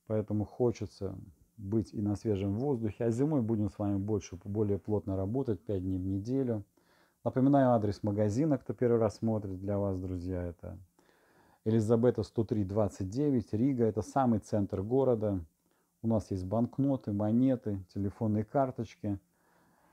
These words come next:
Много всего интересного, то, что можно положить в альбом. Ну, а на этом всё. Просто обзор такой по банкнотам.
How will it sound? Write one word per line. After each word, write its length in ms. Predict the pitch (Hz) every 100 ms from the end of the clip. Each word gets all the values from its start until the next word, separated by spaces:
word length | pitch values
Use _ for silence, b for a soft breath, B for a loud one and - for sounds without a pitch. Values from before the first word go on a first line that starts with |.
| b b -
Много 400 | 120 127 104 92
всего 360 | - 107 107
интересного, 760 | - 107 - 113 101 - 95 92
то, 100 | 98
что 200 | - 98
можно 360 | 104 95 90
положить 640 | - 95 98 90 101 - - _ _ _ -
в 200 | 98 104 -
альбом. 680 | 104 95 92 120 139 139 - _ b b b b b
Ну, 220 | 120 -
а 100 | 123
на 140 | 135 127
этом 240 | 117 110
всё. 380 | - - 156 110
Просто 420 | - 147 - 110
обзор 400 | 104 113 139 135
такой 600 | - 113 - 107 95 92 95
по 120 | 104
банкнотам. 800 | 95 98 98 120 123 110 98 90